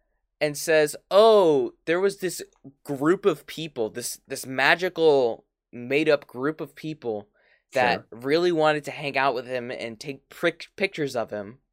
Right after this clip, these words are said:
Speaker 1: or take pictures
Speaker 2: Yeah.
Speaker 1: with him, right? 'Cause they're fans." And
Speaker 2: It
Speaker 1: they,
Speaker 2: happens to him all the time, Andrew.
Speaker 1: and they somehow drug him into the bar.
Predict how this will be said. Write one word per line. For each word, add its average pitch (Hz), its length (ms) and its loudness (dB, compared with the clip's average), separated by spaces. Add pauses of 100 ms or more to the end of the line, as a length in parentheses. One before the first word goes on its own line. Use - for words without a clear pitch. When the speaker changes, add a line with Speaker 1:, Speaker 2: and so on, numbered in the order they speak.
Speaker 1:
or 117 120 -4
take 139 240 -8
pictures 160 220 -4
Speaker 2:
Yeah. 233 100 -2
Speaker 1:
with 113 160 -6
him, 107 140 -8
right? 120 140 -6
'Cause 107 140 -12
they're 120 120 -6
fans." 113 520 -6 (460)
And 143 220 2
Speaker 2:
It 135 60 6
Speaker 1:
they, 131 40 4
Speaker 2:
happens 233 300 2
to 151 80 2
him 135 60 4
all 156 140 8
the 107 80 -2
time, 117 240 0
Andrew. - 320 -12
Speaker 1:
and 156 140 0
they 135 100 0
somehow 160 760 2
drug 131 520 0
him 214 120 4
into 202 160 -2
the 180 140 -2
bar. 113 580 2